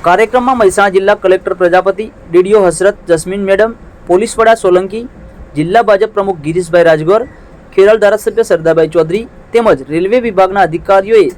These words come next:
દીપ પ્રાગટ્ય કર્યું. મહેમાનોને ફૂલછડી અને મોમેન્ટ આપી સન્માનિત કરવામાં આવ્યા.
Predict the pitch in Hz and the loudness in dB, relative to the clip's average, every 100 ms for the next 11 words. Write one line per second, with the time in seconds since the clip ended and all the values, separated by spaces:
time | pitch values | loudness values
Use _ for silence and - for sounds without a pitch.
0 | - 165 220 226 208 202 202 147 117 - | -8 -8 -2 0 2 0 -2 -2 -4 -8
1 | - - - - - 151 170 185 226 247 | -20 -20 -20 -20 -10 -2 0 2 2 0
2 | 247 214 214 240 240 220 226 185 175 190 | 0 -2 0 0 2 0 -2 -2 0 -2
3 | - 180 202 208 - 165 165 180 175 175 | -2 -2 -4 -8 -6 -2 -2 -2 -2 0
4 | 180 190 190 208 | 2 2 2 0